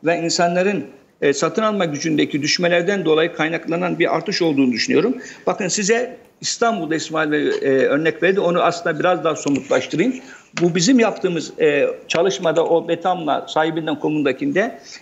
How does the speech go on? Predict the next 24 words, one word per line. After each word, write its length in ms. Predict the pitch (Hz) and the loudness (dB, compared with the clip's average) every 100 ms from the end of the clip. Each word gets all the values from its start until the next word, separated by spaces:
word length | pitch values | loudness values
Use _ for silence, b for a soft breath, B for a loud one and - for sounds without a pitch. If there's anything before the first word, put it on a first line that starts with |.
| B - | B -4
İstanbul'daki 840 | - - 240 226 185 175 160 139 | -2 0 0 0 0 -2 -2 -2
bir 120 | 226 | 0
yıllık 420 | 220 165 123 110 | 2 2 0 -4
kira 240 | - 180 226 | 0 2 4
artışı 580 | 170 - 139 - 190 - - _ _ _ _ _ | 2 -2 -6 -2 -2 -2 -12 _ _ _ _ _
Ağustos 420 | 139 165 170 196 196 | 0 0 0 -2 -2
ayındaki 280 | 175 185 | -4 -4
yüzde 260 | 170 160 165 | -2 -2 0
altmış 300 | 156 151 135 | -2 -4 -8
üç. 260 | 123 - - _ _ _ _ _ _ _ _ | -8 -10 -12 _ _ _ _ _ _ _ _
İki 220 | 160 - | -6 0
yıl 160 | 269 247 | 2 2
içinde, 460 | - 175 151 113 - | 0 0 0 0 -2
son 200 | - 185 | 0 0
iki 180 | 196 240 | 0 2
yılda 180 | 208 151 | 2 2
İstanbul'daki 600 | 151 202 190 170 156 - | 0 0 0 0 -4 -4
kira 180 | - 202 | -2 0
artışı, 500 | 175 - - 196 247 - - - _ - | 0 -2 0 0 -2 -10 -20 -20 _ -2
e, 100 | 139 131 | 2 4
yüzde 580 | 135 127 135 160 165 165 | 4 4 2 0 2 2
doksan. 400 | 147 - 139 101 - _ _ _ _ _ - | 0 -2 -4 -6 -10 _ _ _ _ _ -12
Yüzde 240 | 131 143 | -6 -4
doksan. 320 | 139 - 135 | -4 -6 -6